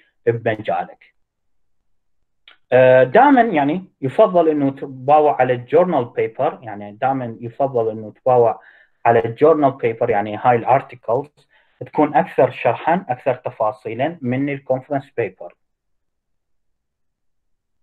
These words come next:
ونفس الحالة بالاي تريبل اي نقدر نسوي هذا الشيء، هم نفس الحالة تقدر تبحث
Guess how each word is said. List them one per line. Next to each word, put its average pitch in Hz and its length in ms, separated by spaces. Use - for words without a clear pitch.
ونفس 156 300
الحالة 139 920
بالاي 120 580
تريبل 131 500
اي 147 320
نقدر 123 300
نسوي 123 400
هذا 117 260
الشيء، 165 460
هم 123 160
نفس 131 200
الحالة 120 240
تقدر 120 280
تبحث - 500